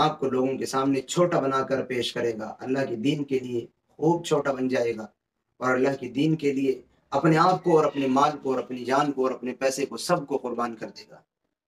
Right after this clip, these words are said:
تو خلاصہ یہ ہوگا کہ قربانی کے جانور خواب میں دیکھنا اچھا خواب ہوتا ہے، مبارک ہو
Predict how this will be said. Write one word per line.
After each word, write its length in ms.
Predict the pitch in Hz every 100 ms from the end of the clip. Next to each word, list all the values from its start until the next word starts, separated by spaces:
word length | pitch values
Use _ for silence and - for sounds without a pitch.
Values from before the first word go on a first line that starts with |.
| _
تو 40 | 131
خلاصہ 380 | 143 143 139 127
یہ 140 | 120
ہوگا 240 | 120 170 175
کہ 140 | 147
قربانی 440 | 131 123 143 165 160
کے 140 | -
جانور 420 | 117 117 117 151 156
خواب 260 | - 123 117
میں 120 | 117
دیکھنا 360 | 110 110 131 165 -
اچھا 340 | 160 - 247
خواب 300 | - 160 131
ہوتا 280 | 120 - 131
ہے، 40 | 165
مبارک 480 | 160 160 185 156 135
ہو 140 | 131